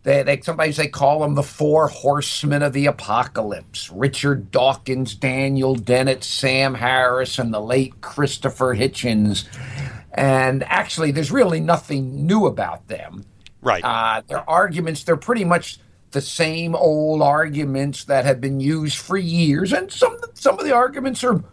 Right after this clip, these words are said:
Speaker 1: to a certain degree, better than others and
Speaker 2: Right.
Speaker 1: so forth. But it,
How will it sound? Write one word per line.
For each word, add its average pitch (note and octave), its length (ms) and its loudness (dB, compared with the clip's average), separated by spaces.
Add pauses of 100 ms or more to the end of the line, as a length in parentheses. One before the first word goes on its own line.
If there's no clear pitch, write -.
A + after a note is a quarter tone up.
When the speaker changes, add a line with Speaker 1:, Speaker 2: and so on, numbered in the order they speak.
(460)
Speaker 1:
to G3 80 2
a F#3 40 2
certain G#3 360 0
degree, E3+ 400 0
better F3 400 4
than E3 340 2
others D#3 640 0 (300)
and E3 160 -4
Speaker 2:
Right. F#3 120 -4
Speaker 1:
so E3+ 200 2
forth. F3 300 -2
But F#3+ 120 -4
it, E3+ 140 -4